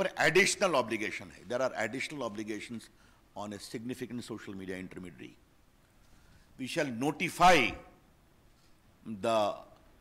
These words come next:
users number for a significant social media intermediary very soon,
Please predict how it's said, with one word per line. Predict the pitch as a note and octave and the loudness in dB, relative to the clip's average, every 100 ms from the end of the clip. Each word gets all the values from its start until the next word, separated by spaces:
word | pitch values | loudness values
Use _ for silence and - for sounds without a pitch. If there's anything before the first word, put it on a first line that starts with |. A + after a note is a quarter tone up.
| - - - | -20 -20 -18
users | - B2+ E3 G3 E3+ G#3 F#3 - - - - _ _ _ - | -6 0 2 2 6 6 6 0 -8 -16 -20 _ _ _ -10
number | A2 D#3+ F#3 F#3 F#3+ | 2 4 6 8 8
for | E3 D#3+ C#3+ | 6 2 0
a | |
significant | C3 F3+ D#3+ D#3+ D#3+ D3 E3 | 0 -2 0 -2 -4 -4 -8
social | - C3+ C#3 | -6 -8 -6
media | C3 B2 A#2 | -4 -2 0
intermediary | A#2 G#2 A2 G2+ A2 | 0 -2 -6 -4 -4
very | G2+ G2 | -2 -4
soon, | - E2 | -6 -10